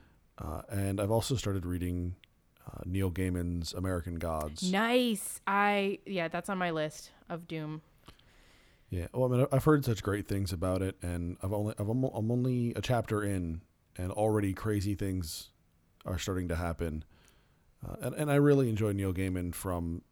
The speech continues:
Speaker 1: from his work on Sandman and things like that. So I'm really looking forward to,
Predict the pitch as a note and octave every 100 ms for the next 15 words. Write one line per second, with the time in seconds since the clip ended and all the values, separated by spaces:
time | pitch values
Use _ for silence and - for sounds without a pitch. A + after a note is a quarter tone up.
0 | G#2 F#2+ F2 F2 F#2+ F#2 E2+ - F2 F2
1 | E2 F2+ F2 F2 E2+ E2 E2+ E2 D#2+ E2+
2 | E2+ - E2+ D#2 - - - - - _
3 | - A2 G#2+ G#2+ G2 F#2 F#2 - F#2 E2+
4 | E2 F2+ E2+